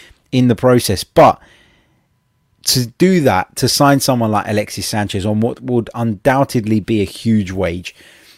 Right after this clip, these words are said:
and probably include a big signing on fee because of the nature of his, uh,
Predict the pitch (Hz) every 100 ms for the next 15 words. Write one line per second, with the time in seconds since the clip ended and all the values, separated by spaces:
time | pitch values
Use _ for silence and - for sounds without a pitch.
0 | _ - 107 98 127 117 95 104 98 -
1 | 101 95 127 113 101 95 _ _ _ _
2 | _ _ _ - 107 85 117 95 - -
3 | - 104 104 101 104 95 - 90 95 -
4 | 98 104 - 95 98 104 - 92 87 87
5 | 87 - - - _ _ - - 90 85
6 | 85